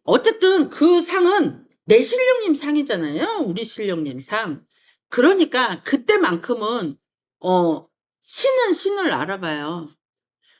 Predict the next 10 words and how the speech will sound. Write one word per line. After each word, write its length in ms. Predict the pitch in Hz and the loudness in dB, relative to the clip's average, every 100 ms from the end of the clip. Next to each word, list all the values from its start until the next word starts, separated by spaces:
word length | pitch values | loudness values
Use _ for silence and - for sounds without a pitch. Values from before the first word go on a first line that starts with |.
| - | -4
거기에 640 | - 277 349 285 294 220 | 2 6 6 6 4 4
내가 320 | 185 302 339 | 4 4 4
이런 420 | 240 285 415 480 | 4 6 6 2
신명이 520 | 440 440 415 427 349 | 0 -2 0 2 2
이런 200 | 247 277 | 2 2
조상님이 600 | 269 220 269 285 262 254 202 | 0 -2 0 0 0 -2 -2
왔다는데 840 | 151 165 233 202 175 214 185 143 | -4 0 2 2 0 -2 -2 -4
거기다 720 | - 190 294 247 247 202 131 - - _ - 214 | -4 0 2 2 0 0 -6 -18 -20 _ -6 4
욕을 400 | 285 370 403 320 | 6 6 2 0
하고, 580 | 240 254 269 156 131 | -4 -2 -2 -2 -4